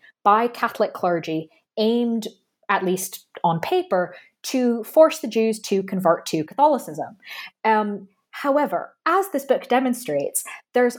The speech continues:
a lot more happening, um, around these sermons, within the sermons, within the careers of the people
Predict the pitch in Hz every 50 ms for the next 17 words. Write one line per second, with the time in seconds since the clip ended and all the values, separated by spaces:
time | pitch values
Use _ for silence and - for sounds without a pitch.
0 | - _ 233 233 247 240 240 247 311 392 415 - - 262 247 254 262 269 269 254
1 | - - - - - - - - 185 180 170 165 165 170 - 165 160 156 160 -
2 | 170 151 147 190 214 254 269 277 269 - - 269 240 247 247 - - 233 226 226
3 | 226 226 226 220 214 - - 170 - - - _ - 233 247 254 247 233 240 -
4 | - 220 214 214 214 208 196 196 180 185 - 202 202 202 190 180 185 - - 202
5 | 185 190 202 214 208 202 196 196 170 - - - - 202 185 190 170 165 160